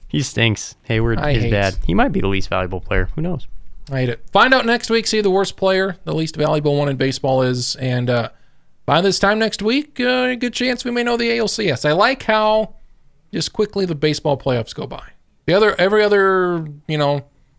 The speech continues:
Speaker 2: series in sports, it's two weeks.
Speaker 1: Well, you can't
Speaker 2: It's
Speaker 1: play
Speaker 2: two
Speaker 1: two games in a row in other sports, apparently.
Speaker 2: Apparently you can't, and they
Speaker 1: So.
Speaker 2: don't.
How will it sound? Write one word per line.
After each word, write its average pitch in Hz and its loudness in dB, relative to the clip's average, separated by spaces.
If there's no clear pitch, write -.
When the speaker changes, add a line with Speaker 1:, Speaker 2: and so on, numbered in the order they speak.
Speaker 2:
series 160 0
in 143 -2
sports, 143 -2
it's - -8
two 131 -2
weeks. 113 -2
Speaker 1:
Well, 147 8
you 117 4
can't 117 2
Speaker 2:
It's - -2
Speaker 1:
play 110 4
Speaker 2:
two - 0
Speaker 1:
two 110 -4
games 101 0
in 95 -6
a 95 -4
row 98 0
in 95 0
other 95 -4
sports, - -10
apparently. - -10
Speaker 2:
Apparently 135 2
you 110 -4
can't, - -12
and 123 -4
they 117 0
Speaker 1:
So. - -4
Speaker 2:
don't. - -6